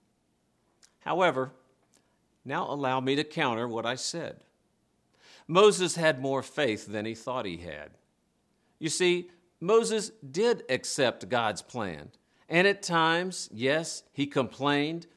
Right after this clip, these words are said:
protested, objected, and questioned, and he probably drug his feet. But ultimately, Moses said, "Yes." I have had similar experiences,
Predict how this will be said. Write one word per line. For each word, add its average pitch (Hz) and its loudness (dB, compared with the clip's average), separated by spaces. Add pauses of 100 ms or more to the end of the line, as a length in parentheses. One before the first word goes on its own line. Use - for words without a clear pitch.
protested, 180 0
objected, 175 -2 (160)
and 147 -4
questioned, 107 -6 (240)
and 170 -2
he 180 -4
probably 165 0
drug 139 0
his 147 -6
feet. 87 -8 (580)
But - -4
ultimately, 117 -2 (520)
Moses 107 -4 (100)
said, 101 -6 (380)
"Yes." 98 -8 (1200)
I 117 0
have 147 -2
had 147 0
similar 147 -2
experiences, 85 -10